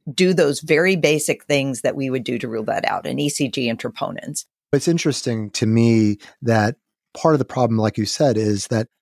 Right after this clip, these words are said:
Speaker 2: this is not the typical patient. And we have to have an open mind to that, because even though it happens relatively rarely, it is the most common form of heart attack in women under the age of fifty.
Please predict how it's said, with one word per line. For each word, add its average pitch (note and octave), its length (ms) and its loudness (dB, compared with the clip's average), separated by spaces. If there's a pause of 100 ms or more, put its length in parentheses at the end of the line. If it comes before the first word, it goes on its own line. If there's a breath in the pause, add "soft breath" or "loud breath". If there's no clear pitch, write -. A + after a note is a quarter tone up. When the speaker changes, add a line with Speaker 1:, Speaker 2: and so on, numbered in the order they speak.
Speaker 2:
this B2 220 2
is G#2 160 0
not A2 260 2
the A#2+ 100 -4
typical - 360 -4
patient. B2 400 0 (240)
And A#2 160 2
we A2+ 100 4
have A2+ 240 -2
to A#2 80 -2
have G#2 280 2
an G#2+ 60 0
open G#2+ 280 0
mind G#2+ 320 0
to - 140 -12
that, A2+ 200 -8 (140)
because A2 420 -4 (220)
even B2 260 4
though A2 460 2 (260)
it A#2 140 -6
happens A2+ 360 -4
relatively G#2+ 460 -4
rarely, A2 600 2 (260)
it A#2+ 100 0
is C#3 220 2
the A#2+ 80 -4
most A2 240 2
common G#2+ 380 -2
form G2+ 500 -4
of G2+ 320 -4 (140)
heart D3 260 0
attack G2+ 400 -4 (200)
in G#2+ 280 -2
women A#2 500 4
under A#2 180 0
the G#2+ 160 2
age G2 160 -2
of G#2 120 -6
fifty. D3+ 400 -4